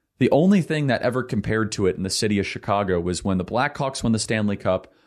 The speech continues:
or when the Cubs won the World Series. When the Cubs won the World Series, that was palatable. That was something extreme. That was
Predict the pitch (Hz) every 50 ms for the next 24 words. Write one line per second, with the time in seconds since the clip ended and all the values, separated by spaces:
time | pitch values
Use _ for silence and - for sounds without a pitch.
0 | _ _ - - 104 98 95 95 95 92 92 - - 117 110 101 117 107 98 95
1 | 90 92 90 - - - - - 110 101 - - 147 143 135 147 151 139 127 123
2 | 120 104 - - 113 104 104 98 92 101 104 - 82 101 - - - 90 87 92
3 | 101 - - - 98 107 104 - 104 - - 104 98 98 - 104 95 90 87 -
4 | _ _ _ _ _ _ _ _ _ _ - - - - _ _ - - 117 -
5 | - - - 104 90 - - - 110 110 76 92 98 95 -